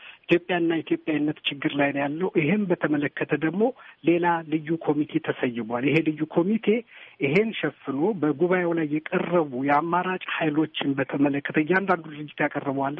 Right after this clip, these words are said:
ሰነዶች አሉ። የሁላችንም ሰነድ ተጨንቆ እውቀትን መሰረት ያደረገ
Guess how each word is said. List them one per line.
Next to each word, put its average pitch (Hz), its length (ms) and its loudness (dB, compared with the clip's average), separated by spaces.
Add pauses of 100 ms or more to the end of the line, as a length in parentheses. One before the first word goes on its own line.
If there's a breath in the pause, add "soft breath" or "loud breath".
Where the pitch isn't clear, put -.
ሰነዶች 175 520 0
አሉ። 113 180 -6 (560 loud breath)
የሁላችንም 180 840 0
ሰነድ 135 320 -4
ተጨንቆ 147 440 -2 (500 soft breath)
እውቀትን 180 440 2
መሰረት 151 420 -2
ያደረገ 143 480 -2